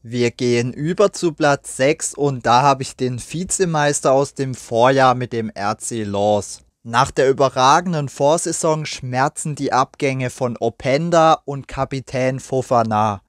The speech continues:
Sie haben zwar natürlich wieder gute Neuzugänge gemacht, wie immer,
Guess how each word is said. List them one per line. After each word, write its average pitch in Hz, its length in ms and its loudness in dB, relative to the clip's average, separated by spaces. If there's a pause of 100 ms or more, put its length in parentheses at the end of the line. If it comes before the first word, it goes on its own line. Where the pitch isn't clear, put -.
(120)
Sie 139 220 -2
haben 139 300 4
zwar 127 320 2
natürlich 123 580 -2
wieder 143 320 0
gute 120 380 -6
Neuzugänge 117 800 -2
gemacht, 123 600 -2
wie 117 140 -4
immer, 160 320 2